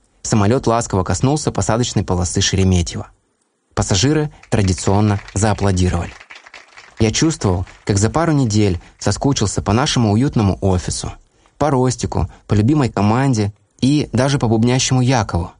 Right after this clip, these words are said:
который, судя по фоткам в его социальных сетях и сообщениях в общем чате Вайтвилл, не стал изменять себе и хорошенько прокатился в новогодних алкосанях. После прилета я сразу же приехал в Сити и встретился с Ростиком.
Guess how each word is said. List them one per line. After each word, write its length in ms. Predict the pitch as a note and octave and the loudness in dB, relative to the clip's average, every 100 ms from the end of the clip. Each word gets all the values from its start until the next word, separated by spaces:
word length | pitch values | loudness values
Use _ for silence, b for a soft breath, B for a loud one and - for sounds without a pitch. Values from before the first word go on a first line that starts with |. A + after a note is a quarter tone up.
| _ _ _ _ _ | _ _ _ _ _
который, 480 | A2 - A2+ A2+ F2+ B B | -4 0 2 0 -2 B B
судя 280 | - A#2+ A2+ | -2 0 0
по 120 | G2 | 0
фоткам 380 | - A#2 - F#2+ | 0 -2 0 2
в 40 | |
его 220 | F#2+ G2+ | 2 2
социальных 500 | G#2+ F2+ - F#2+ F2+ | 0 -4 -2 0 0
сетях 480 | - - A#2 B2 B2+ b b _ | -2 -2 0 0 -2 b b _
и 80 | B2 | -4
сообщениях 600 | A2+ G2 - G#2+ F#2+ E2+ | 0 -2 0 2 2 0
в 60 | F#2+ | -2
общем 260 | F2 E2+ | -2 -2
чате 300 | - F2 - | 0 0 0
Вайтвилл, 500 | F#2 B2+ D3 B2+ A2 b b b | 0 0 0 -2 -4 b b b
не 100 | D#3 | -2
стал 340 | E3 D3 G#2 | 0 0 0
изменять 400 | F#2+ F#2+ F#2+ F2+ | 2 2 2 0
себе 400 | - F2 A2 C#3+ D3 _ _ _ - | -2 -2 0 0 -4 _ _ _ -4
и 80 | E3+ | -2
хорошенько 560 | C3 G#2+ - G#2 F#2 | 0 0 2 0 0
прокатился 680 | - - F#2 - A2+ - G2 B B | -2 -2 -2 0 -2 0 -4 B B
в 40 | |
новогодних 640 | G2+ F#2+ F2+ F#2+ G2 F#2 - | 2 2 2 2 2 0 -2
алкосанях. 800 | F#2+ F2 F2 - F#2 F#2 F2 - _ _ _ _ _ _ _ - | -4 -2 -4 -2 0 0 -2 -10 _ _ _ _ _ _ _ -4
После 300 | D3 C#3+ G#2+ | -2 0 0
прилета 500 | A2 A#2 D#3+ - - | 2 2 0 -2 -2
я 100 | G#2 | -2
сразу 320 | - D#3 E3+ | 0 -2 0
же 100 | C3+ | -2
приехал 420 | A2+ G#2 A2 G#2 | 0 0 0 -2
в 60 | F#2 | -4
Сити 340 | - C#3 D3 | -2 -2 -2
и 120 | - G#2 | -2 -2
встретился 500 | - A2+ A2 G2+ G2 | 0 0 0 -2 -4
с 80 | - | -2
Ростиком. 520 | F#2 - - G2+ | -2 -2 -6 -10